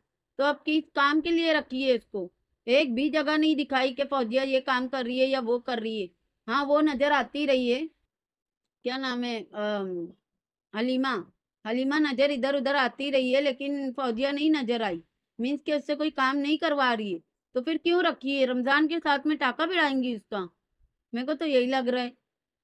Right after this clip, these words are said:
बाकी आप लोग बताना, फौजिया ही थी ना वो, मेरे हिसाब से तो फौजिया ही थी।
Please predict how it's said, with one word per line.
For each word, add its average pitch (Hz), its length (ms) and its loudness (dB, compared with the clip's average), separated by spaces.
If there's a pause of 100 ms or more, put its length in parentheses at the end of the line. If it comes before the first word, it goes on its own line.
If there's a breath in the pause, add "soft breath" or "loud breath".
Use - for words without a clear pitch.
बाकी 262 300 -2
आप 294 180 2
लोग 294 160 -2
बताना, 277 440 -2
फौजिया 269 360 0
ही 311 100 2
थी 311 200 -2
ना 277 140 0
वो, 247 240 -2 (320)
मेरे 262 200 0
हिसाब 277 300 0
से 277 120 0
तो 285 160 -4
फौजिया 240 360 0
ही 262 120 2
थी। 233 280 -8